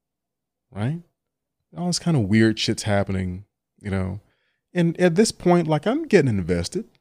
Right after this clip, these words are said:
I'm like, "I wanna see where this goes." Spoiler alert,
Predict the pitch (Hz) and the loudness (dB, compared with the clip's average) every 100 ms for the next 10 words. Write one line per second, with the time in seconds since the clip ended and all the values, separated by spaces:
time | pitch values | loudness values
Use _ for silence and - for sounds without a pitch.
0 | _ 185 208 - 262 269 202 160 180 151 | _ -8 -8 -4 -2 2 4 4 4 4
1 | 120 98 95 87 92 87 76 - - _ | 4 2 0 -2 0 0 0 -8 -18 _
2 | - - _ _ _ _ _ _ _ _ | -18 -18 _ _ _ _ _ _ _ _
3 | _ _ _ _ _ _ _ _ _ _ | _ _ _ _ _ _ _ _ _ _
4 | _ _ _ _ _ _ _ _ - - | _ _ _ _ _ _ _ _ -20 -20
5 | _ _ _ _ _ _ _ _ _ _ | _ _ _ _ _ _ _ _ _ _
6 | _ _ - 233 208 131 104 107 113 | _ _ 2 8 10 10 8 6 4